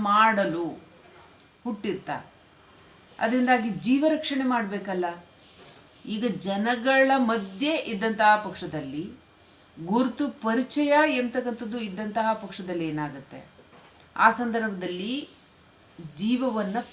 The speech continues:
ಪತ್ತೆ ಮಾಡೋದು ಸುಲಭ ಆಗುತ್ತೆ. ಆ ಕಾರಣದಿಂದ ಜನ ನಿಬಿಡ ಪ್ರದೇಶಗಳು, ಜನ ಇಲ್ಲದೇ ಇರ್ತಕ್ಕಂಥ ಪ್ರದೇಶಗಳಲ್ಲೇ ಹೆಚ್ಚಿನ ಮಟ್ಟದಲ್ಲಿ ಹುಡ್ತಾರೆ. ಈ ರೀತಿಯಾಗಿ ಕೂಡ ದೈವಶಕ್ತಿ ಅವರ ಅದೃಷ್ಟವನ್ನ ರಕ್ಷಿಸ್ತಕ್ಕಂಥ ಕಾರ್ಯ ಆಗುತ್ತೆ.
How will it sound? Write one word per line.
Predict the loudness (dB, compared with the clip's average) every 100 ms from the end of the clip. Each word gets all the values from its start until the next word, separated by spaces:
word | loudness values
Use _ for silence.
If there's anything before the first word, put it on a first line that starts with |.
| -12
ಪತ್ತೆ | -10 -8 -2 0
ಮಾಡೋದು | 2 2 -2
ಸುಲಭ | -6 -6 -2
ಆಗುತ್ತೆ. | -2 -4 -12 -16 _ _ _ _ _ _ -20 _ 0
ಆ | 4
ಕಾರಣದಿಂದ | 6 8 6 4 0 2 0 0 -2
ಜನ | 0 0 0 -2
ನಿಬಿಡ | 0 2 2 4
ಪ್ರದೇಶಗಳು, | 0 0 0 -2 -4 -6 -4
ಜನ | -2 -2 -4
ಇಲ್ಲದೇ | -6 0 0
ಇರ್ತಕ್ಕಂಥ | 0 -2 -2 -2 -4 -4
ಪ್ರದೇಶಗಳಲ್ಲೇ | -6 -6 -6 -4 -4 -2 -2 -4 -6 -12 -20 -20 -18 -2
ಹೆಚ್ಚಿನ | 0 0 0 4 6 6 4
ಮಟ್ಟದಲ್ಲಿ | 0 -2 -2
ಹುಡ್ತಾರೆ. | -2 0 0 0 -2 -2
ಈ | 0
ರೀತಿಯಾಗಿ | -2 -2 -2 -2 -4
ಕೂಡ | -4 -4 -4
ದೈವಶಕ್ತಿ | -6 -6 -8 -6 -4
ಅವರ | -2 -2 -2
ಅದೃಷ್ಟವನ್ನ | -2 -4 -4 -4 -4 -4 -4
ರಕ್ಷಿಸ್ತಕ್ಕಂಥ | -6 -8 -8 -8 -10 -10
ಕಾರ್ಯ | -8 -8 -8 -8 -8
ಆಗುತ್ತೆ. | -12 -20